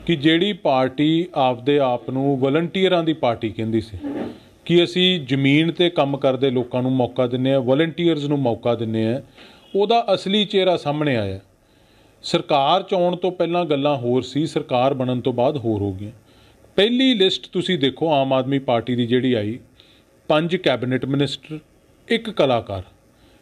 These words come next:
ਇੱਕ ਕਾਂਗਰਸ ਦੇ ਵਿੱਚੋਂ ਬੰਦਾ ਆਇਆ ਹੋਇਆ। ਕੀ ਇਹਨਾਂ ਨੂੰ ਸਾਰੇ ਪੰਜਾਬ 'ਚੋਂ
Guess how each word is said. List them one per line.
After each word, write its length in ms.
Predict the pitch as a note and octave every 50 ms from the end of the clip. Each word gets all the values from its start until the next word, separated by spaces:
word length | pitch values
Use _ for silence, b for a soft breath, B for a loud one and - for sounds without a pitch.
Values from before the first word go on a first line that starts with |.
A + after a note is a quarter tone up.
| b -
ਇੱਕ 220 | A#3 A#3+ A#3 B3 B3
ਕਾਂਗਰਸ 480 | - G#3 F#3 E3 D#3 D#3 D#3 C#3+ A#2
ਦੇ 100 | A#2+ C#3+
ਵਿੱਚੋਂ 300 | B2+ B2 B2 - C3 A#2+
ਬੰਦਾ 280 | G#2+ A#2+ A2 G#2 A2+ G#2+
ਆਇਆ 200 | G#2 G2+ G2 F#2+
ਹੋਇਆ। 180 | G#2 A2 A2+ - - _ _ b b b b b b b b b -
ਕੀ 220 | G3 G#3 G#3+ A3+
ਇਹਨਾਂ 460 | A3+ G3+ G3 G3 G3 G3 G#3 G#3 G3+ F#3
ਨੂੰ 400 | E3+ D#3+ D#3 D#3+ E3 E3 F3+ F3+ -
ਸਾਰੇ 560 | - - - - - D3 C#3+ D3+ D#3+ G3 A3+
ਪੰਜਾਬ 480 | A#3 A#3+ A#3 G3+ F3+ E3 C#3 A#2+ A#2 G#2+
'ਚੋਂ 320 | - - - A2 G2 G2